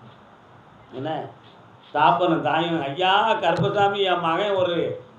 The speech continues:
வேண்டாதவளை கூட்டிட்டு ஓடி போயிட்டான் ஐயா, அவனை என்னை எப்படியாவது கூட்டி வந்து சேர்த்துருங்க சாமிம்பா."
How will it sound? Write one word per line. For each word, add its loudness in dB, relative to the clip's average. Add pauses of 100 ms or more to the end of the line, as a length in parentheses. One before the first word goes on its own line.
வேண்டாதவளை 4
கூட்டிட்டு -2
ஓடி 2
போயிட்டான் -2
ஐயா, -2 (760)
அவனை 0
என்னை -2
எப்படியாவது 2
கூட்டி -2
வந்து -2
சேர்த்துருங்க 0
சாமிம்பா." -2